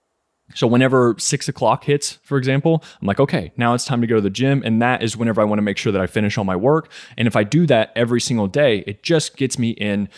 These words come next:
the habit of going. And that is going to be what is most important, and, right? It's like, I have, I have clients that come to me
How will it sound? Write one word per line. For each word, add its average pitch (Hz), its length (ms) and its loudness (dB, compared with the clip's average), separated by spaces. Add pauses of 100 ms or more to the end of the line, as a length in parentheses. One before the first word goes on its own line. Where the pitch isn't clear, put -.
(140)
the 95 80 -2
habit 98 420 -2
of 85 220 -10
going. 101 420 2
And 98 180 -2
that 131 300 0
is 107 120 -6
going 98 280 -6
to 92 40 -12
be 92 360 -10 (240)
what 98 180 0
is 95 100 -8
most 90 280 -6
important, 87 560 -4
and, 90 180 -8
right? 98 180 -4
It's - 160 -12
like, 90 140 -8
I 95 80 -4
have, 110 340 -4
I 104 120 -2
have 113 120 -2
clients 113 300 -4
that 104 120 -8
come 120 180 0
to 107 60 0
me 101 220 0